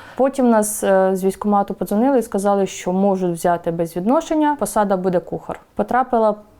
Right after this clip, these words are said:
після навчання в сімдесят другу бригаду, приблизно десь з липня до жовтня ми знаходилися в Дніпрі. Потім все ближче і ближче під'їжджали до, е, лінії оборони, і вже в жовтні ми заїхали, наш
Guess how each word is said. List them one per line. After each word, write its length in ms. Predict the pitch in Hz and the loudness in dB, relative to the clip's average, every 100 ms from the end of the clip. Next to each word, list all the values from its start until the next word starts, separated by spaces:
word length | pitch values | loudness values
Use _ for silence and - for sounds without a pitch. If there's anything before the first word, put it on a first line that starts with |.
| - | -6
після 300 | 214 208 214 | -2 -2 0
навчання 880 | 196 185 - 202 190 185 175 175 175 - | 0 -2 -2 -2 0 -2 -4 -6 -6 -10
в 40 | - | -4
сімдесят 420 | 208 190 208 175 | -2 0 0 0
другу 240 | 180 180 | 0 -2
бригаду, 500 | 170 190 214 269 269 262 _ _ | -2 -2 -2 0 -2 -8 _ _
приблизно 540 | - 180 208 202 190 | -16 -8 -6 -6 -8
десь 300 | 180 185 - | -8 -8 -8
з 100 | 180 | -4
липня 440 | 180 220 226 202 185 | 0 0 0 -4 -4
до 500 | 170 175 185 180 180 190 | -2 0 2 2 0 -4
жовтня 480 | 170 220 233 214 | -2 -2 -2 -6
ми 180 | 190 185 | -4 -4
знаходилися 800 | 180 170 180 170 170 160 180 165 - | -4 -6 -2 0 0 -2 -6 -6 -6
в 120 | 175 165 | -10 -8
Дніпрі. 400 | 185 - 294 339 - _ _ _ - | -8 -6 -8 -8 -18 _ _ _ -4
Потім 280 | 202 208 | -2 -2
все 180 | 185 - | -4 -4
ближче 320 | 185 180 - | -2 -2 -2
і 40 | 175 | -6
ближче 320 | 185 180 175 | -6 -8 -10
під'їжджали 600 | - 170 175 175 170 170 | -10 -8 -6 -2 -2 -2
до, 520 | 165 170 165 165 165 - | -2 0 2 0 -2 -4
е, 1000 | - - 170 170 170 170 170 170 170 175 - _ _ _ _ _ _ _ - 190 | -6 -6 -4 -4 -4 -6 -8 -10 -12 -16 -20 _ _ _ _ _ _ _ -14 -6
лінії 340 | 180 180 170 | -2 -2 -2
оборони, 600 | 170 165 208 302 330 294 | -4 -4 -2 -2 -2 -4
і 560 | 233 196 208 214 220 208 | -4 -4 -2 0 0 0
вже 220 | 196 185 | -2 -4
в 80 | 180 | -2
жовтні 360 | 185 208 208 185 | 0 -2 -2 -6
ми 220 | 175 180 | -4 -4
заїхали, 640 | 175 170 180 180 180 175 | -2 -2 -4 -6 -6 -4
наш 240 | 165 165 | -6 -8